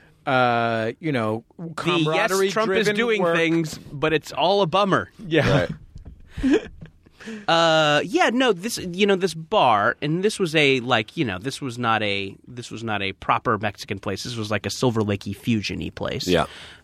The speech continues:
Speaker 2: Um, and the, yeah, very empty bar. I mean, it was on, like, a Tuesday. National Margarita Day was on a Tuesday, which was, you know, it showed some, was, uh, an error on their part.
Speaker 3: Mm-hmm.
Speaker 2: Wednesday. It was Wednesday. I'm sorry.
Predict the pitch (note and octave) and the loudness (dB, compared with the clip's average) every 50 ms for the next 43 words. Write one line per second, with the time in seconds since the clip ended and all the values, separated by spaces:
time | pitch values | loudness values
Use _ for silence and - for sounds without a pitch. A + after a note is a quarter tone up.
0 | _ - B2 A#2 G#2+ G2+ G2 F#2+ F#2 F2 F2 F2 E2+ F2 - - _ _ _ _ | _ 2 4 4 4 4 2 2 0 -2 -2 -4 -6 -6 -10 -12 _ _ _ _
1 | _ - - _ _ _ _ _ - A#2 B2 A#2+ A#2+ A2+ A2 A2 G#2+ G2+ - _ | _ -14 -14 _ _ _ _ _ -4 -2 0 2 2 2 0 0 -2 -6 -10 _
2 | _ - B2 A#2+ C3 C3+ C#3+ C#3+ D3 A2+ F#2 G#2 G#2+ A2 D#3 F3+ G3 F#3+ - - | _ -20 -10 -6 -6 -6 -2 -2 -2 -2 -2 -2 -4 -2 -2 0 0 0 -2 -2
3 | - D3+ D#3 - - D3+ A#2 A#2 A#2 A#2 A#2 A2 G#2 G#2 A2 - - E3+ G#3 A3+ | -2 -4 -4 -4 -6 -6 -4 -2 0 2 2 2 2 0 -4 -6 -4 -4 -4 -2
4 | B3 B3 - C#4 B3 F3+ C#3 - - - - - C3+ A#2 G#2 - F#2 F2 F#2+ B2+ | -4 -4 -4 -2 -2 -2 -2 -2 -6 -10 -8 -8 -6 -8 -6 -6 -8 -6 -2 -2
5 | D3 C#3+ - C#3 C3 B2+ A#2+ A2+ A2+ G#2 F#2+ F#2 F#2 F2 F2+ D2+ C#2 - - - | -2 0 2 2 2 4 2 2 2 0 0 -2 -2 -4 -4 -4 -4 -6 -6 -8
6 | - - - - - - - - - - - - - G#2+ - - - C#2 C#2+ - | -10 -12 -10 -10 -10 -8 -8 -8 -8 -8 -6 -6 -6 -8 -8 -6 -6 -6 -6 -6
7 | - - - - - - A2+ - - - - - _ - - - _ _ _ _ | -8 -14 -18 -12 -8 -6 -4 -4 -4 -6 -8 -14 _ -20 -20 -20 _ _ _ _
8 | _ - A#2 A#2 - - - - C#3+ C3+ B2+ - - B2 G2+ G2+ - - - B2+ | _ -10 -10 -8 -8 -4 2 4 4 4 2 2 0 0 0 0 -2 -4 -4 -4
9 | A2+ G#2 G#2 - G#2 F#2+ F#2 F#2 F2+ F#2 - - C3 C3 C3 B2+ A#2 G#2 G2 F#2+ | -4 -4 -4 -4 -4 -2 -2 -4 -4 -6 -6 -4 -2 0 0 0 0 0 -2 -2
10 | F#2+ G2+ F#2+ F2+ - - - - - G1+ - - _ _ _ - D#2+ D2 D2 C#3+ | -4 -4 -6 -8 -10 -14 -14 -12 -12 -12 -12 -14 _ _ _ -10 -10 -8 -2 0
11 | F3 E3 C3+ - - - - - - _ - C3+ B2 A#2 - - - - - - | 2 2 2 0 -4 -10 -14 -14 -18 _ -8 -6 -6 -6 -6 -8 -12 -12 -14 -16
12 | - - E3 - - G#2 A2 G#2 - - - - - - - | -16 -16 -16 -8 -6 -6 -4 -4 -6 -8 -10 -12 -14 -18 -20